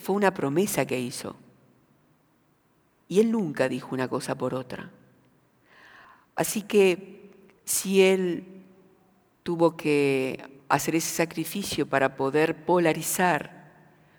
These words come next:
positivamente a todo el planeta y a toda la humanidad en ese momento que él vivió su pasión, para poder transformar a estas ocho mil millones de personas que somos hoy,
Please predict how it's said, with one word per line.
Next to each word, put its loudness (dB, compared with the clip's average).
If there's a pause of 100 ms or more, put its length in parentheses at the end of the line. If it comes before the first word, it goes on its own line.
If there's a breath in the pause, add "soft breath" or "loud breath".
(140 soft breath)
positivamente 0
a -2
todo 6
el 2
planeta -2
y -2
a -4
toda 4
la 2
humanidad 0
en -4
ese -4
momento -4
que -4
él -6
vivió -2
su -12
pasión, -4 (1120 soft breath)
para 4 (100)
poder 4
transformar 4
a 4
estas -4
ocho -6
mil -4
millones 0
de -4
personas -2
que -10
somos -4
hoy, -4